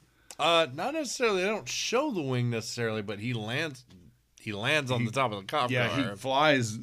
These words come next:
Speaker 2: after him somehow, and
Speaker 1: And
Speaker 2: we
Speaker 1: them,
Speaker 2: realize that at
Speaker 1: them
Speaker 2: that
Speaker 1: in
Speaker 2: point.
Speaker 1: the car in front of them with the Jeepers Creepers song, and they're arguing. He's like, "This is what I'm trying, like, this is what she was telling me on the phone." She's like,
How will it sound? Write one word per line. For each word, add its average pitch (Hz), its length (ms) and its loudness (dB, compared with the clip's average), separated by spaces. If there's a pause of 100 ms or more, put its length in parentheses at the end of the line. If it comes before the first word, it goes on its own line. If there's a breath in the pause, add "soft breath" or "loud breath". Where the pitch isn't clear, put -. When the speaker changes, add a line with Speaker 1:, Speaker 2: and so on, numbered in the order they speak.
(120)
Speaker 2:
after 131 340 -2
him 101 160 -6
somehow, 95 580 -6
and 123 100 4
Speaker 1:
And 127 100 4
Speaker 2:
we 127 60 2
Speaker 1:
them, 135 220 4
Speaker 2:
realize 104 440 0
that 101 140 -4
at 117 60 -6
Speaker 1:
them 143 180 4
Speaker 2:
that 151 100 0
Speaker 1:
in 147 120 0
Speaker 2:
point. 151 120 0
Speaker 1:
the 143 60 -4
car 143 200 4
in 120 100 -2
front 151 280 0
of 123 80 0
them 113 360 -2
with 113 140 -6
the 101 80 -12
Jeepers 123 400 -6
Creepers 139 360 -10
song, 107 180 -4
and 107 100 -6
they're - 140 -8
arguing. 113 440 -2
He's 104 180 -10
like, 95 200 -6
"This 127 220 -8
is 156 80 -12
what 156 120 -4
I'm 147 100 -2
trying, 135 180 -8
like, 123 220 -6 (220)
this 139 200 -4
is 143 120 -10
what 135 100 -10
she 131 160 -8
was 123 140 -6
telling 131 260 -6
me 123 80 -4
on 117 100 -4
the 101 60 -10
phone." 139 260 -8
She's 110 160 -12
like, 101 160 -8